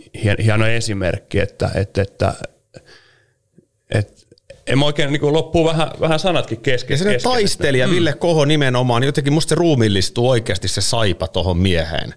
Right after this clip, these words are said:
Speaker 1: Kyllä.
Speaker 2: Alle sataakahdeksankymmentä senttinen, ei mikään jättiläinen, aina joka ilta valmis antaa pelille kaikkensa, joko-, joukkueelle sydämensä, uhrautumaan, tekemään pelikavereista parempia.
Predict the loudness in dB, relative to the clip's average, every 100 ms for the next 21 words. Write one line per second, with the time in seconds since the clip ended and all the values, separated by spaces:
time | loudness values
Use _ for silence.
0 | -4 0 2 0 0 -2 -4 -2 0 0
1 | -2 -4 -2 -2 0 -2 0 0 0 0
2 | 0 0 0 -2 -2 0 2 2 0 0
3 | -4 -20 -20 _ -2 0 2 2 2 0
4 | 0 -2 2 0 0 0 0 0 0 0
5 | -2 0 -2 -2 0 0 0 -2 -2 -2
6 | -2 -2 -2 0 0 -2 -4 0 0 -2
7 | -2 0 0 0 -4 _ _ _ -6 0
8 | 0 0 -2 -4 -4 -4 -4 -6 -2 0
9 | 2 0 0 -2 -4 -4 -2 -2 -4 -8
10 | -14 _ _ _ _ -4 -4 0 0 0
11 | -2 -4 -10 _ -4 0 0 0 -2 -2
12 | -2 -4 -4 -4 -4 -6 -10 -12